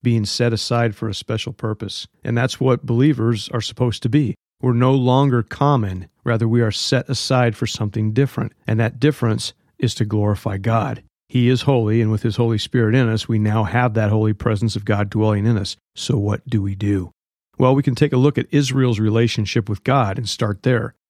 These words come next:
In Exodus chapter nineteen, verse six, the Lord said, "And you shall be to me a kingdom of priests and a holy nation. These are the words you shall speak to the people of Israel."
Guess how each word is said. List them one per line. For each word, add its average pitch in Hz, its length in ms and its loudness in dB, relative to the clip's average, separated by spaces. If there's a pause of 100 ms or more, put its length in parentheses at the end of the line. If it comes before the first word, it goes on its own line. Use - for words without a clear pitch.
(200)
In 117 100 -2
Exodus 120 380 0
chapter 120 280 -2
nineteen, 110 480 -2
verse 104 220 -4
six, - 400 -2 (140)
the - 80 -4
Lord 113 240 0
said, 113 280 0
"And 113 220 0
you 135 140 4
shall 135 260 2
be 127 280 2
to - 120 -4
me 117 160 2
a 104 80 0
kingdom 139 460 0
of 104 180 -4
priests - 640 -4
and 113 160 -2
a 104 60 -2
holy 123 380 0
nation. 110 520 -2 (200)
These 113 320 0
are - 20 2
the 117 140 2
words 110 500 0 (180)
you 117 140 0
shall 110 220 -2
speak - 360 -4
to - 80 -6
the 104 120 -4
people 104 260 -6
of 117 80 -2
Israel." 113 400 0